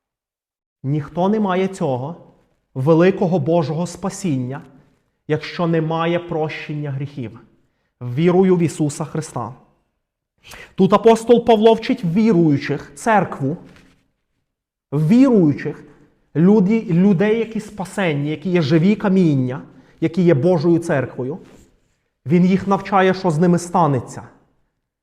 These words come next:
якщо вони навіть лишаться при житті. І що станеться з тими віруючими,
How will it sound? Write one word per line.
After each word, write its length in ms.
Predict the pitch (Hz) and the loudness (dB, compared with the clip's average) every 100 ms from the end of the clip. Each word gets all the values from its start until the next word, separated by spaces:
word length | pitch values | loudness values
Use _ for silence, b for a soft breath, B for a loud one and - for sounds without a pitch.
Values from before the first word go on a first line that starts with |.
| _ _ _ - | _ _ _ -4
якщо 300 | 151 - 190 | -4 0 0
вони 200 | 180 180 | 2 2
навіть 280 | 170 175 175 | 2 0 2
лишаться 480 | 175 170 160 - | 0 0 -8 -10
при 180 | 151 165 | -6 -4
житті. 500 | 143 151 - 135 104 B B | -4 -6 -4 -6 -6 B B
І 80 | - | -6
що 200 | - 233 | 0 -2
станеться 500 | 233 240 226 220 220 | -2 -4 -2 -2 -4
з 80 | 208 | -6
тими 260 | - 202 180 | 0 0 2
віруючими, 720 | 202 233 196 170 - 165 | 0 2 0 0 -4 -6